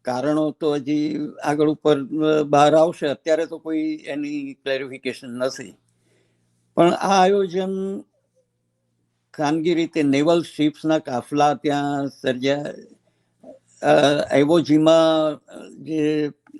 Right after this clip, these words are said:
અ, મેઇન એરક્રાફ્ટ કેરિયર છે એની ત્યાં નજીક લઈ જઈ અને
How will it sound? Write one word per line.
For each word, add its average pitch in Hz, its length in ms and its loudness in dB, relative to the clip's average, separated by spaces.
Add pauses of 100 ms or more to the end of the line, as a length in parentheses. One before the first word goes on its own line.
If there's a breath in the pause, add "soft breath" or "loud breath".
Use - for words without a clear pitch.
અ, 143 360 0
મેઇન 147 380 4
એરક્રાફ્ટ 139 600 0
કેરિયર 139 380 2
છે 110 340 -10 (580)
એની 165 800 0 (140)
ત્યાં 147 160 0
નજીક 139 460 -2
લઈ 139 200 2
જઈ 139 300 -2
અને 135 680 -2